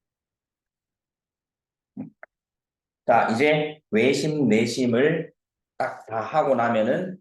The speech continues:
복합적인 문제, 활용 문제를 해가지고 요렇게 나옵니다.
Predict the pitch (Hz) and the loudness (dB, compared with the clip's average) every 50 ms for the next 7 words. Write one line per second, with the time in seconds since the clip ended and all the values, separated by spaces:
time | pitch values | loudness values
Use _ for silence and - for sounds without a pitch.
0 | _ - 135 135 - 160 156 - - 117 107 101 98 98 95 95 - - 156 156 | _ -8 -8 -6 -4 -6 -6 -2 -2 -2 -2 -2 -4 -4 -6 -8 -8 -4 -4 -2
1 | 160 156 151 127 107 104 98 98 92 95 92 - 98 95 92 92 90 92 92 98 | -2 -2 -2 -2 -2 -4 -2 -4 -4 -6 -6 -4 -6 -6 -6 -6 -8 -6 -2 0
2 | 123 - - - - - _ - - - _ _ _ _ _ _ _ _ _ _ | 0 0 0 -4 -12 -18 _ -20 -20 -20 _ _ _ _ _ _ _ _ _ _
3 | _ _ _ _ - 110 104 104 - - 92 87 92 98 107 113 110 104 - - | _ _ _ _ -12 -10 -10 -10 -10 -10 -10 -6 -4 -2 -2 -2 -2 -4 -6 -8
4 | - - | -12 -18